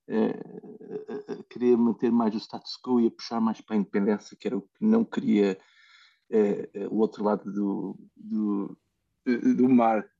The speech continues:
eh, do Estreito da China. Eh, m-, mas foi o partido que ganhou. Os outros dois estavam um bocadinho mais abertos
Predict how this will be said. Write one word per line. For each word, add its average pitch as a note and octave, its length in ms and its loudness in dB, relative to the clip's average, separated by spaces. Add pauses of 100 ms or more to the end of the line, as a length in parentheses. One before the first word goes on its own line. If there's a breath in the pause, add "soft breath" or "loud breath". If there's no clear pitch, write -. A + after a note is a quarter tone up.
(100)
eh, A#2 260 0
do A2 160 -8
Estreito A2+ 360 -6
da G#2+ 60 -4
China. A2 440 0 (760 loud breath)
Eh, A#2+ 500 2
m-, A#2+ 320 4 (360)
mas C3 200 2
foi C3 180 2
o - 140 -6 (240)
partido G#2 260 -8
que G#2+ 80 -6
ganhou. G2+ 480 -6
Os F#2+ 120 -10
outros - 280 -12
dois G#2+ 380 -6
estavam A2 260 -4
um G#2+ 60 2
bocadinho G#2+ 280 -2
mais G#2+ 300 0
abertos - 760 -8